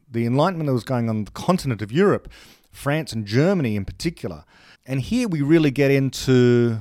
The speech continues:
the philosophy wars, and I don't use that word lightly because it really did,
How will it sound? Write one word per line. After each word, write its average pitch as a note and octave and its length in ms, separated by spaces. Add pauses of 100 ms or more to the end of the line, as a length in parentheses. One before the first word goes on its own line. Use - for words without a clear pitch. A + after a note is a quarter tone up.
the A#2 180
philosophy B2 760
wars, A2 560
and A2 100
I A2 80
don't C#3+ 300
use A#2+ 360
that G2+ 200
word G2+ 300
lightly G2 580 (520)
because A#2+ 600 (760)
it C3+ 140
really D#3 320
did, A#2 500